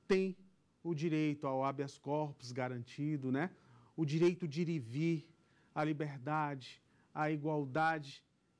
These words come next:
garantidas, divisão dos poderes e, mais importante, lá do contrato social de Rousseau, a proteção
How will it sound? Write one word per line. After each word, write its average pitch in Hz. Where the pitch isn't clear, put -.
garantidas, 147
divisão 151
dos 139
poderes 131
e, 196
mais 147
importante, 135
lá 135
do 127
contrato 135
social 127
de 135
Rousseau, 123
a 123
proteção 143